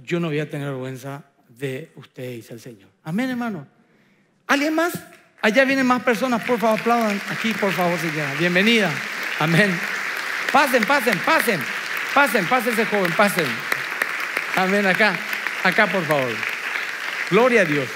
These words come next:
Adelante, adelante, adelante. Qué linda gente. Vamos a ir aplaudiendo porque es una bendición, una alegría que todos ustedes estén acá adelante. Adelante, por favor. Amén. Bueno, quiero, quiero orar con ustedes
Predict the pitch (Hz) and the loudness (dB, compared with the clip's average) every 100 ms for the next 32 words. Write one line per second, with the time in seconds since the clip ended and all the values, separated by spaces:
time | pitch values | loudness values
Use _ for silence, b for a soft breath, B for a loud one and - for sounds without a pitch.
0 | - 190 214 196 185 160 180 196 190 170 | 0 4 6 6 4 4 4 4 4 2
1 | 170 165 165 139 117 - - - - 233 | 2 4 2 -2 -6 -8 -10 -8 0 4
2 | 233 247 247 202 - 220 202 190 254 262 | 6 6 4 2 2 2 2 2 2 2
3 | 262 247 262 226 254 262 247 240 233 233 | 2 4 2 4 2 2 2 4 4 4
4 | 240 240 247 240 214 - 233 247 247 240 | 4 4 4 2 0 0 2 4 2 4
5 | 226 233 196 208 240 240 220 - - - | 4 4 4 4 4 4 2 -2 -4 -4
6 | - - - - 220 - 254 277 277 233 | -4 -4 -4 0 0 4 6 8 6 6
7 | 247 240 233 233 226 214 214 202 180 156 | 4 4 4 2 2 4 4 6 4 2
8 | 143 170 190 185 156 147 147 147 120 120 | 2 4 4 2 0 -2 -2 -4 -4 -4
9 | - - 214 220 175 180 190 147 - - | -4 2 4 4 4 4 4 2 -4 -6
10 | - - - - - - - - - - | -6 -6 -6 -6 -6 -6 -6 -6 -6 -6
11 | - 156 285 262 180 120 - - - - | -2 4 4 4 2 0 -6 -6 -6 -6
12 | - - - - - - - - - - | -6 -6 -6 -6 -6 -6 -6 -6 -8 -8
13 | - 269 330 339 294 220 277 330 330 269 | -2 2 4 4 2 0 2 2 4 4
14 | 247 285 269 285 226 - 226 226 247 233 | 4 4 2 -2 -2 2 4 4 2 -2
15 | - | -6